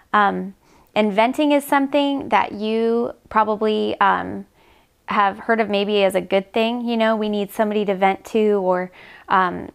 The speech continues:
sometimes a-, after, you know, a long day or something, just having somebody to go and just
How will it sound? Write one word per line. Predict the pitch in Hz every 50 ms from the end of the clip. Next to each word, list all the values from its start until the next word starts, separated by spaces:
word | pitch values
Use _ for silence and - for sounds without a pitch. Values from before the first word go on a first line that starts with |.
| _ _ _
sometimes | - - 214 208 202 - 208 202 196 190 190 196 185
a-, | - - 185 - - - _
after, | 185 185 185 - - 202 190 185 190 190 185 180 - _ _ _ _
you | - 208 196 190
know, | 185 185 185
a | 185
long | 190 196 196 196 190
day | 190 185 190
or | 190 190
something, | - - 202 196 190 202 202 196
just | 190 190 -
having | - 208 202 202 202 190
somebody | - - 202 196 190 190 190
to | 185 185
go | 180 185 180 185
and | 185 180 180 180
just | 170 170 - -